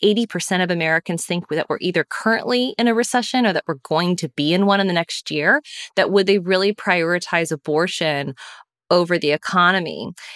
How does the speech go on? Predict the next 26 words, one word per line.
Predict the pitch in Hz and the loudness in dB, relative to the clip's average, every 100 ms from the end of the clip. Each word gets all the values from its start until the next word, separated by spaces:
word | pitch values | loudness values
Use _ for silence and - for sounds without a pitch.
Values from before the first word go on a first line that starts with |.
| - | -4
And | 208 208 196 202 - | 0 2 2 0 -4
the, | 185 214 208 - | -2 2 2 0
the | 190 233 | -2 -2
answer | 262 381 415 320 | 0 0 2 2
is | 226 | 2
it's | 190 - | -2 0
a | |
little | 202 285 | 2 2
bit | 269 214 | 2 0
complicated. | - - 220 208 180 160 - 80 - | -2 0 0 0 -6 -6 -4 -4 0
I | 196 | 2
don't | 330 - | 2 0
think | 427 427 | 0 0
it's | - | -2
as | 240 | -4
simple | - - 208 208 185 | -2 0 0 0 -2
to | |
say | 160 - 170 156 151 | -2 0 2 4 2
that | 139 | 0
Democrats | - 175 196 - 160 151 - | 0 0 0 2 2 2 -2
had | 175 165 | -2 0
a | |
better | 147 165 160 | 2 2 2
night | 156 151 147 - | 0 0 -2 -2
than | 156 | -4
expected | 151 - - 185 233 - 156 143 139 | -4 -8 -2 0 0 0 0 0 -2